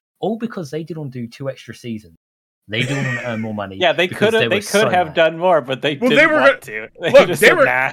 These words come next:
Speaker 2: <laughs>
Speaker 3: they were getting that Disney money. Like, I, look,
Speaker 1: No, they
Speaker 3: uh,
Speaker 1: weren't. <laughs>
Speaker 3: no, no,
Speaker 1: Not
Speaker 3: they weren't.
Speaker 1: anymore.
Speaker 3: Not, not after that fact, but they absolutely had that lined up for after. So is that their fault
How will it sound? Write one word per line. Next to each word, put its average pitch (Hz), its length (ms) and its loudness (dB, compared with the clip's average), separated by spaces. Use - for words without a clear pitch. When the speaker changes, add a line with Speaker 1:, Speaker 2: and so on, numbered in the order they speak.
Speaker 2:
<laughs> - 140 -10
Speaker 3:
they 185 280 4
were 262 160 6
getting 240 260 0
that 220 200 -4
Disney 294 380 -4
money. 117 400 -8
Like, 160 340 2
I, - 260 0
look, 226 260 6
Speaker 1:
No, 165 160 6
they 147 60 4
Speaker 3:
uh, 139 220 6
Speaker 1:
weren't. 131 300 0
<laughs> 117 220 -2
Speaker 3:
no, 208 420 6
no, 285 160 8
Speaker 1:
Not - 80 4
Speaker 3:
they 190 100 6
weren't. 269 340 4
Speaker 1:
anymore. 165 260 -4
Speaker 3:
Not, 208 280 4
not 175 240 6
after 240 320 6
that 143 220 0
fact, 139 340 -4
but 147 200 -4
they 185 180 0
absolutely 196 540 0
had 175 240 -4
that 170 180 -2
lined 156 240 -6
up 151 100 -4
for 165 160 -10
after. 208 360 -8
So 165 160 -4
is 160 100 -4
that 208 220 2
their 220 160 -2
fault 277 360 -2